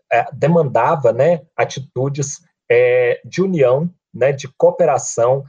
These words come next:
e de virar a mesa, virar o jogo e criar uma forma de, é, fazer com que a instituição permanecesse.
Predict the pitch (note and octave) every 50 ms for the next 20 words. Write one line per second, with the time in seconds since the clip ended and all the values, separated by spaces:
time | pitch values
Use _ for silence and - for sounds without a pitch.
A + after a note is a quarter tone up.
0 | _ _ _ - A3 G#3+ F3 - - D3+ E3 F#3 A3+ A#3+ A3+ F#3+ F#3 F#3 G3+ G3
1 | - - D3 F3+ A#3 G#3+ F#3 D3 B2 B2+ C#3+ E3+ F#3 F3 E3 C#3 D3+ C#3+ C3 B2+
2 | D3+ F#3 F#3 D#3+ C3 B2 B2+ B2 C3+ D#3+ F3+ E3+ F3 F3 F3 - F#3+ F3 E3+ D3
3 | C#3 D3 D3+ D#3 D#3 D3+ C3+ - - C3 C3+ C3+ C#3 D3 C3+ C3 - - C3+ C3+
4 | C#3 C3+ _ _ _ _ _ - B2+ B2+ C3 C3 C3+ - _ - D3 C#3+ B2 A#2
5 | A#2+ A#2+ A#2+ - C#3 C3 C3 - C3 B2+ - - C3 - C3 B2+ - C3 B2+ -
6 | B2 B2 C3 C3+ C#3+ D3 C#3+ - - F2+ D#2 C#2+ - - -